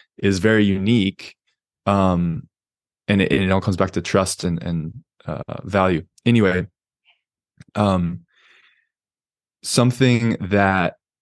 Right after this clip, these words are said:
is interesting there is, you know, the visuals are the first kind of, I mean, look at human nature. Like,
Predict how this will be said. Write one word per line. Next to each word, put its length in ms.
is 240
interesting 540
there 420
is, 680
you 100
know, 200
the 120
visuals 840
are 180
the 280
first 800
kind 340
of, 360
I 160
mean, 160
look 140
at 100
human 440
nature. 540
Like, 280